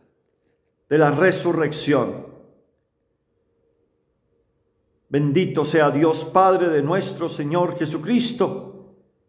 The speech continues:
que en su gran misericordia nos ha hecho nacer de nuevo para una esperanza viva.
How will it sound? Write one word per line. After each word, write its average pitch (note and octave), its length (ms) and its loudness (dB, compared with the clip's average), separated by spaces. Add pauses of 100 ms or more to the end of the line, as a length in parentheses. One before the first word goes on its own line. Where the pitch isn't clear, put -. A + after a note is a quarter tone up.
(220)
que C#3 80 -6
en C#3+ 100 -4
su C#3+ 220 -2
gran F#3 300 4
misericordia E3 840 0
nos D3+ 240 -6
ha E3+ 120 0
hecho F3+ 540 -2 (1700)
nacer D3+ 560 4
de F#3+ 120 4
nuevo E3+ 840 0
para C3+ 180 0
una E3 240 -2
esperanza D3+ 640 -2
viva. B2 420 -4